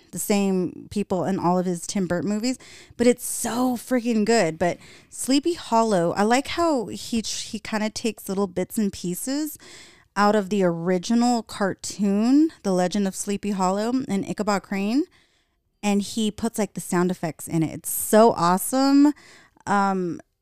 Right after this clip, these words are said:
great. I, I, that's one of, I actually give you kudos for that, Moses. Like, I'm not gonna talk shit about it.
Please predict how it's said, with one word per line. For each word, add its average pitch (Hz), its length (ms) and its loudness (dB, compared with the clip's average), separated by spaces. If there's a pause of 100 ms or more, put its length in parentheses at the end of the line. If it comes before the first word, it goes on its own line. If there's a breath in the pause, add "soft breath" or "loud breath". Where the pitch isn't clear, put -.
(140)
great. 208 580 2
I, 196 180 0
I, 190 180 0
that's 208 340 0
one 247 120 4
of, 214 240 0
I 202 140 2
actually 190 380 0
give 185 160 -4
you 190 100 -2
kudos 175 380 -4
for 165 120 -6
that, 160 200 -2
Moses. 165 580 -6
Like, 180 160 -4
I'm 175 80 -2
not 165 140 0
gonna 170 120 -4
talk 160 220 -8
shit 175 140 -10
about 156 180 -6
it. - 160 -12